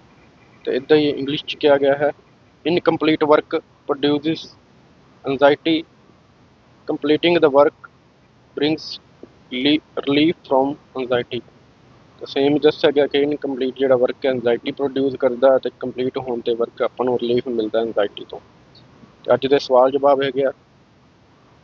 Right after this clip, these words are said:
"ਅਨੰਦਪੁਰ ਸਾਹਿਬ ਦਾ ਕਿਲ੍ਹਾ ਪੰਜਾਬ ਵਿੱਚ ਕਿੱਥੇ ਸਥਿਤ ਹੈ?" ਤਾਂ ਰੂਪਨਗਰ। "ਇੱਕ ਹੋਰ ਨਵਾਂ ਸਾਲ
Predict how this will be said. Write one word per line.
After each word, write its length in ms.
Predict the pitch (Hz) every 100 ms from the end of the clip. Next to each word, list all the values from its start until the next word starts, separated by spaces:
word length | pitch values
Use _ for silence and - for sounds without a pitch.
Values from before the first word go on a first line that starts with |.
| -
"ਅਨੰਦਪੁਰ 400 | 139 147 151 -
ਸਾਹਿਬ 320 | - 160 151
ਦਾ 140 | 147 147
ਕਿਲ੍ਹਾ 260 | - 147
ਪੰਜਾਬ 600 | 143 139 135 135 135 147 151 -
ਵਿੱਚ 240 | 147 - 160 _ -
ਕਿੱਥੇ 300 | 165 - 151
ਸਥਿਤ 360 | - 139 -
ਹੈ?" 140 | 127 113 - _ _ _ _ _
ਤਾਂ 100 | 127
ਰੂਪਨਗਰ। 600 | 127 127 143 135 127 127 - _ _ _ _ _ _ -
"ਇੱਕ 180 | 131 -
ਹੋਰ 180 | 143 147
ਨਵਾਂ 220 | 143 147
ਸਾਲ 400 | - 143 143 147